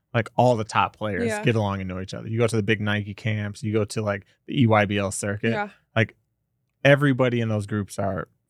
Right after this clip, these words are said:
Speaker 1: friends. And I see that as a benefit of, again, 'cause you're gonna play with those
Speaker 2: Yeah.
Speaker 1: people on the circuit or that top camp or in the Olympics, like, wherever it is, and, like,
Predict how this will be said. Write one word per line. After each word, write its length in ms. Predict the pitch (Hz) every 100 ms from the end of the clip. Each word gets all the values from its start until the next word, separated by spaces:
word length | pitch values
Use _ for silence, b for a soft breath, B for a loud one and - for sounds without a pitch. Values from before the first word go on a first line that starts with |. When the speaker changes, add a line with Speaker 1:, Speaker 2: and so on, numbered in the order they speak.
| _
Speaker 1:
friends. 380 | 104 82 - -
And 120 | 101
I 260 | 107 120 117 _ _
see 220 | - 123
that 180 | 107 101
as 120 | 104 98
a 60 |
benefit 560 | 90 98 98 104 98 -
of, 220 | 104 101 -
again, 280 | 120 120 104
'cause 160 | 107
you're 100 | 123
gonna 140 | 127 113
play 200 | 117 117
with 100 | 117
those 180 | 110 -
Speaker 2:
Yeah. 100 | 117
Speaker 1:
people 240 | 110 110
on 340 | 107 104 101 104 b b -
the 80 |
circuit 580 | - - _ - 58 - -
or 80 | 98
that 180 | 98 -
top 300 | 107 107 -
camp 480 | - 98 92 - 92
or 260 | 95 95 - b b _
in 140 | 120 123
the 140 | 120
Olympics, 680 | 113 117 98 - - - -
like, 140 | 104
wherever 400 | 104 104 101 98
it 80 | 95
is, 340 | 101 131 135
and, 140 | 107 104
like, 180 | 98